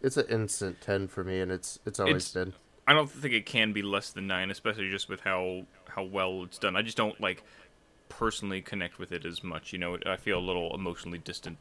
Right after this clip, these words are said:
Speaker 2: from it at times.
Speaker 1: I feel good about this freaking watch, 'cause there's,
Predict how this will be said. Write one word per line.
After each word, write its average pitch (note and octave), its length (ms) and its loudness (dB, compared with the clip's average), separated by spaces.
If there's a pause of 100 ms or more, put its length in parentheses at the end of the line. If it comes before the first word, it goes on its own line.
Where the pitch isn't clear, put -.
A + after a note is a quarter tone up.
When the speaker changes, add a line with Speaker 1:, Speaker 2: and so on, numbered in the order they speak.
Speaker 2:
from E2+ 200 -4
it D#2+ 80 -10
at E2+ 80 -14
times. E2 400 -10 (1080)
Speaker 1:
I A2 40 0
feel D3 220 10
good B2 220 8
about G#2 240 6
this A2+ 180 2
freaking G2 680 0
watch, G2 360 2
'cause - 180 -2
there's, A2+ 320 2